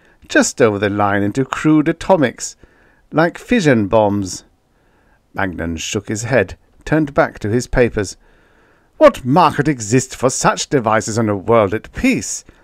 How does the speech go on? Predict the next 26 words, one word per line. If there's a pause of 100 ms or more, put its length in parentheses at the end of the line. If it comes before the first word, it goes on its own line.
(340)
I
suggest
you
address
your
attention
to
the
less
spectacular
but
more
rewarding
work
of
studying
the
social
patterns
of
the
local
youth." (960)
"I've
studied
them,"